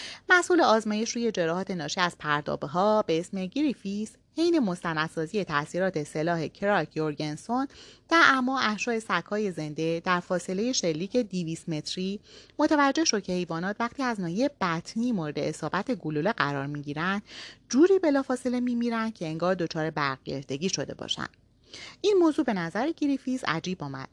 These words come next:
چون همانطور که در تبادل اطلاع در نخستین کنگره پزشکی آمریکا عنوان کرد، هیچ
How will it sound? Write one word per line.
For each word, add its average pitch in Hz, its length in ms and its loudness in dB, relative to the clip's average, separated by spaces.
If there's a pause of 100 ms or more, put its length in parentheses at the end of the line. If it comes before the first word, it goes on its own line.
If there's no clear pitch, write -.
(160)
چون 202 120 -2
همانطور 208 440 2
که 180 120 -6
در 165 220 2
تبادل 165 480 0
اطلاع 151 460 -2
در 180 220 -2
نخستین 185 460 -2
کنگره 180 460 0
پزشکی 170 460 -2
آمریکا 170 460 0
عنوان 156 460 -2
کرد، 185 420 0 (280)
هیچ 359 240 4